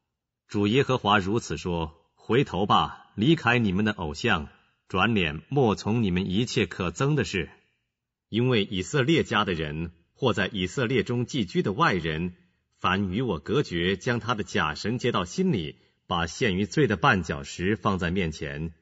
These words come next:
又救了先知来，要为自己的事求问我的，我耶和华必亲自回答他。我必向那人变脸，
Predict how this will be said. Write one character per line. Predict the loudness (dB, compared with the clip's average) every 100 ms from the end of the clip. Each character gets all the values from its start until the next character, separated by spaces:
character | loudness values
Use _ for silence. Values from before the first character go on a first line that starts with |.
| _
又 | 0 4 4
救 | 2 2
了 | 0
先 | 0 0 2
知 | 2
来， | 2 0 -2 -2
要 | 0 2
为 | 0 -2
自 | -2 -4
己 | -2
的 | -6
事 | -4 -2 -2
求 | -4 -2
问 | 0 2 0
我 | -2 -6
的， | -8 -10 -14 _ _ -6
我 | -2
耶 | 2 2
和 | 0 -4
华 | -2 -2 -2 -2
必 | -2 -2
亲 | -2 2 2
自 | 2 -2
回 | -2 -4
答 | -4 -6
他。 | -8 -12 -12 _ _ _ _ _ _ _ _ _ _ _ -4
我 | 0 0 0
必 | 0 0
向 | 0 0 2
那 | 2
人 | 2 0
变 | 2 0
脸， | 0 -6 -6 -8